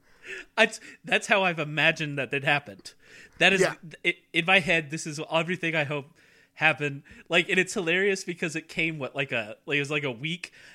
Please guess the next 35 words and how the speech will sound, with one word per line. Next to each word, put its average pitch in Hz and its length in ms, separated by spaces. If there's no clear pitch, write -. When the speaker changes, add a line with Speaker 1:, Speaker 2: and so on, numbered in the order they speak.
Speaker 1:
after 170 480
they 151 240
did 147 220
an 120 100
interview 170 560
in 147 160
which 147 160
they 147 120
basically 147 500
went, 139 240
"Yeah, 254 340
we 302 140
didn't 269 200
really 214 240
know 147 220
what 180 180
we 196 140
were 185 140
doing. 185 360
We 180 100
just 202 200
kinda 185 220
got 170 280
lucky." 196 460
<laughs> 320 60
Speaker 2:
We 202 160
downplayed 202 800
the 175 80
fantasy 185 520
elements 180 380
because 160 420
we 151 120
didn't 165 460
understand 147 760
it. - 240